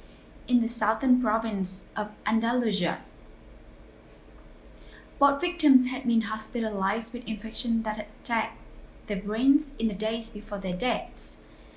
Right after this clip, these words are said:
It is possible the deaths are linked to pre-existing conditions. Spain is one of the world's worst hit countries, and four thousand two hundred ninety-eight people have been infected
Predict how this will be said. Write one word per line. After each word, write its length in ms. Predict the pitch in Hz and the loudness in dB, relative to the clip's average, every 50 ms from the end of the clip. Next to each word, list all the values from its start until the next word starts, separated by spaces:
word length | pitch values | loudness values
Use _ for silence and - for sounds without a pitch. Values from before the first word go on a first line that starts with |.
| - - - - - | -20 -20 -20 -10 -8
It 120 | 254 254 247 | -2 0 0
is 260 | 240 - - - - | 2 2 0 -2 -4
possible 640 | - 208 226 254 - - 285 277 269 269 247 - - - - - - - | -6 -6 -4 0 0 0 2 2 0 0 0 -2 -6 -14 -20 -20 -20 -10
the 60 | - 196 | -8 -2
deaths 320 | 190 220 226 233 240 - - | 0 0 2 2 0 -2 -4
are 140 | 202 202 208 | -6 -2 2
linked 380 | 247 262 269 269 269 262 - - | 4 6 6 6 4 2 -2 -2
to 140 | - 226 | -4 -4
pre-existing 880 | - - - 233 196 - - - 226 226 - - - 233 240 233 240 233 | -4 -2 -2 -2 -2 -2 -4 -4 -2 0 -2 -2 0 0 0 0 0 -2
conditions. 920 | - - 196 185 190 196 - - 185 - - - - - - - - - - - - - - - - - - - - - - - - - - - - - - | -4 -4 -4 -4 -2 -2 -2 -2 -2 -4 -6 -6 -4 -4 -4 -4 -4 -6 -10 -16 -20 -20 -20 -20 -20 -20 -20 -20 -20 -20 -20 -20 -20 -20 -20 -20 -20 -14 -6
Spain 440 | - - - 302 302 320 339 359 - | -4 0 2 6 6 8 6 6 4
is 240 | 311 311 - - - | 2 2 2 0 0
one 160 | 262 262 269 | 2 4 4
of 100 | 269 269 | 4 4
the 60 | 226 | 2
world's 420 | 208 214 226 254 262 262 262 247 220 | -2 -2 -2 -2 -2 -2 -4 -2 -2
worst 340 | 247 247 240 - - - | 0 0 0 -2 -2 -2
hit 220 | - 294 285 277 - | 0 -2 -2 -2 -6
countries, 800 | - 254 240 254 269 269 269 180 156 165 - - - - - - - - - - - - - - - - - - | -6 -4 -2 0 0 0 0 -2 -4 -2 -2 -2 -2 -2 -6 -12 -18 -20 -20 -20 -20 -20 -20 -20 -20 -20 -8 -6
and 420 | - 240 240 240 240 233 226 226 - - | -2 0 2 2 2 0 -2 -4 -8 -6
four 240 | - 254 247 262 262 | -4 -2 -2 0 2
thousand 480 | 285 277 277 277 277 302 294 285 269 | 2 2 2 4 4 2 2 4 4
two 200 | 269 269 269 254 | 2 2 2 2
hundred 320 | 254 254 240 247 - - - - - - - - | 2 2 2 2 2 -2 -6 -14 -20 -20 -12 -4
ninety-eight 640 | 233 240 233 226 226 220 196 - 220 220 269 277 269 | -2 0 0 0 0 -2 -2 -2 -2 -2 -2 -2 -2
people 440 | - - 294 277 269 277 277 277 277 | -2 0 0 0 0 2 2 2 2
have 240 | 269 - 254 - - | 2 0 -4 -4 -2
been 140 | 254 233 220 | -2 -2 0
infected 600 | 214 214 208 - - 220 220 - 285 277 277 | -2 -6 -8 -6 -6 -6 -6 -4 -8 -8 -8